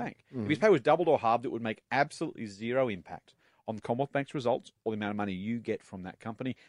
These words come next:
Speaker 1: And the same is true for most of the companies on the A S X.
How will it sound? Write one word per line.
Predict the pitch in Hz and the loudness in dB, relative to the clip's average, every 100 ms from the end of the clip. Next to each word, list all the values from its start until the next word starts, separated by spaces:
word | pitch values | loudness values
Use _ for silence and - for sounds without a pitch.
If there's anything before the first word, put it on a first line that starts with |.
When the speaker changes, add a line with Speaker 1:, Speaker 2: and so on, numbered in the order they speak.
| _ | _
Speaker 1:
And | 139 | -6
the | 147 | -2
same | - 196 | 0 0
is | 214 | -2
true | - 131 | 0 -2
for | 113 | -2
most | 110 117 156 - | -6 -4 -2 -4
of | 120 | -8
the | 117 | -8
companies | 104 95 92 | -10 -10 -14
on | |
the | 98 | -12
A | 87 85 | -10 -10
S | - | -4
X. | 120 - - | -6 -6 -20